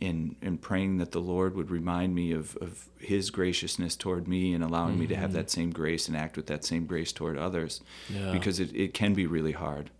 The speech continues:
Speaker 2: That's a huge takeaway. And yeah, definitely it's, it's a challenge. And I, and I love how you mentioned that it is something that we can't sugarcoat. And we have to
Speaker 1: Mm-hmm.
Speaker 2: be, be very aware of, of the grace we've been given in
Speaker 1: Mm-hmm.
Speaker 2: order to give grace to others. Um, and, and Adam, I think too,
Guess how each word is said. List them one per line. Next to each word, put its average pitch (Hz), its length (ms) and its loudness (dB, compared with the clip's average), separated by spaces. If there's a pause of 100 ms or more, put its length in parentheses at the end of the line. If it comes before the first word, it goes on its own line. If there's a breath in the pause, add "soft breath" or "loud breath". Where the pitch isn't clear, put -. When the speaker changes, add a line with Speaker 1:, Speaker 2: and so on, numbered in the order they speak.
(160)
Speaker 2:
That's 95 160 -8
a 110 60 -6
huge 95 260 -2
takeaway. 92 500 -2
And 95 80 0
yeah, 95 200 4
definitely 104 460 4
it's, - 280 0 (380 loud breath)
it's - 100 -8
a 151 60 -6
challenge. 101 520 6
And 98 100 4
I, 98 40 4
and 87 260 2
I 95 120 2
love 104 220 2
how 104 60 4
you 92 140 2
mentioned 95 380 0
that 90 120 0
it 90 120 0
is 90 220 0
something 98 300 -4
that 90 160 -2
we 92 80 -2
can't 92 280 -2
sugarcoat. 92 560 -4 (100)
And 135 100 -8
we 104 60 -6
have 87 180 0
to 95 60 0
Speaker 1:
Mm-hmm. 87 80 -2
Speaker 2:
be, 90 260 -2
be 95 200 -4
very 101 220 2
aware 92 400 2
of, 90 320 -2
of 87 260 -6
the 98 100 0
grace 104 380 0
we've 101 160 0
been 90 140 -2
given 85 400 -4
in 92 80 0
Speaker 1:
Mm-hmm. 85 120 0
Speaker 2:
order 90 120 0
to 90 100 -6
give 90 180 -4
grace 90 240 -8
to - 160 -10
others. 87 380 -8 (680 loud breath)
Um, 98 240 -2
and, 101 320 4
and 127 140 6
Adam, 151 200 10
I 143 60 10
think 180 280 4
too, 95 500 6